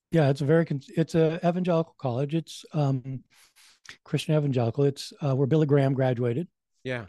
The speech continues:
Speaker 1: Uh, and for me, that was, uh, a step towards liberalism. <laughs>
Speaker 2: Yeah. Okay.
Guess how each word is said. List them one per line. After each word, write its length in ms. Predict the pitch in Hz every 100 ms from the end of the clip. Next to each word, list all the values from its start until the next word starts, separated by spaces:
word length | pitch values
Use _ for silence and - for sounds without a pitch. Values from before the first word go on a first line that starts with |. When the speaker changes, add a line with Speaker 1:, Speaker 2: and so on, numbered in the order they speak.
| -
Speaker 1:
Uh, 200 | 139 127 - _ _
and 280 | 147 139 -
for 160 | 147
me, 260 | 135 156 165
that 180 | 143 156
was, 280 | 143 120
uh, 260 | - 131 135
a 80 | 139
step 260 | - 143 -
towards 280 | 143 123 139
liberalism. 800 | 135 123 113 107 110 113 139 - -
<laughs> 120 | - - - - - -
Speaker 2:
Yeah. 160 | 156 - - -
Okay. 460 | 156 143 165 135